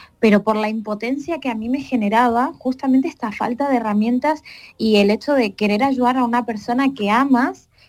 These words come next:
como lo es una madre, y no poder, y decir, "Es que yo quiero hacer todo esto por vos, por,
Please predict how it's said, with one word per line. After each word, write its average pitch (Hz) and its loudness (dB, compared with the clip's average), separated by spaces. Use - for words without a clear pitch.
como 175 -6
lo 170 0
es 202 0
una 226 -2
madre, 262 0
y 208 2
no 208 4
poder, 294 0
y 208 -10
decir, 214 -6
"Es 214 -10
que - -8
yo 233 2
quiero 302 -2
hacer 294 -2
todo 294 0
esto 302 -4
por 240 -2
vos, 311 2
por, 226 -4